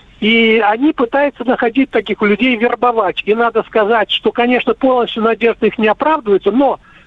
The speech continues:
определённое количество таких людей, таких людей находится. И так же, как и в Российской Федерации, э, вот эти люди могут поджигать военкоматы, они могут, э, значит, портить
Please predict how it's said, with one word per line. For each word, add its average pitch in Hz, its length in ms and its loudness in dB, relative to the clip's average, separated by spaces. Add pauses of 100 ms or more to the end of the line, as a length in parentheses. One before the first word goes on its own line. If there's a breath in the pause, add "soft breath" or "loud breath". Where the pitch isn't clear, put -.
определённое 240 880 0
количество 233 640 0
таких 208 400 -4
людей, 240 460 2 (680 loud breath)
таких 233 380 -2
людей 226 320 2
находится. 165 760 -2 (320)
И 196 340 2 (320 soft breath)
так 294 240 -2
же, 277 80 0
как 262 260 0
и 233 180 4
в 190 180 -2
Российской 233 480 0
Федерации, 180 880 2
э, 151 360 0 (400)
вот 214 300 -2
эти 240 220 0
люди 226 320 2
могут 196 320 0
поджигать 196 560 -2
военкоматы, 214 800 0 (440 soft breath)
они 247 260 0
могут, 254 460 2
э, 170 520 2
значит, 220 320 0
портить 233 500 -2